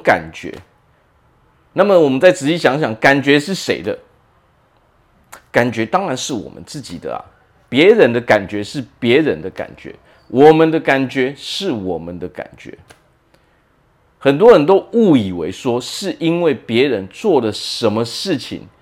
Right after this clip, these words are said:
才导致我们没有安全感，实际上不是这个样子。为什么？因为感受是我们自己的，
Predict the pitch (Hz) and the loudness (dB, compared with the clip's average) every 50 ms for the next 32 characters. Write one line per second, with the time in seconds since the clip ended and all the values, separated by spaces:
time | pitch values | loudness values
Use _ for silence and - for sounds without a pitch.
0 | _ _ - - - 117 135 151 - - 107 87 76 80 - - - 147 135 107 | _ _ -12 -6 -2 -2 -2 -2 0 0 0 0 -2 -4 -10 -12 -10 -10 -8 -8
1 | 92 87 92 92 92 85 92 98 98 101 95 101 123 127 98 - - 98 104 107 | -8 -8 -6 -8 -6 -6 -8 -8 -8 -8 -6 -6 -4 -4 -6 -6 -8 -10 -10 -10
2 | 104 - - 73 80 87 - 90 - - _ _ _ _ - - - _ _ - | -12 -14 -16 -16 -16 -16 -16 -16 -16 -18 _ _ _ _ -20 -20 -20 _ _ -16
3 | - - - 139 151 185 185 269 208 135 107 107 110 117 123 151 107 104 101 110 | -14 -10 -8 -6 -6 -4 -2 -2 -4 -4 -4 -6 -8 -6 -8 -10 -8 -6 -4 -4
4 | 113 98 90 - - 55 - _ _ _ _ _ _ - 165 170 160 - 101 85 | -4 -4 -6 -12 -16 -20 -20 _ _ _ _ _ _ -4 -2 -2 -2 -2 -8 -14
5 | - _ _ _ - 156 208 240 247 208 160 - 156 110 104 104 104 - - 208 | -16 _ _ _ -8 -2 0 2 2 0 0 -2 -4 -4 -4 -6 -6 -4 0 0
6 | 147 127 - - - - 240 247 156 127 110 92 87 65 - 82 98 - - 185 | 0 0 -2 -6 -10 -6 -2 -2 -2 0 -2 -4 -6 -8 -12 -16 -14 -8 -4 -4
7 | 160 110 - - 71 - - - | -4 -4 -4 -10 -18 -18 -20 -20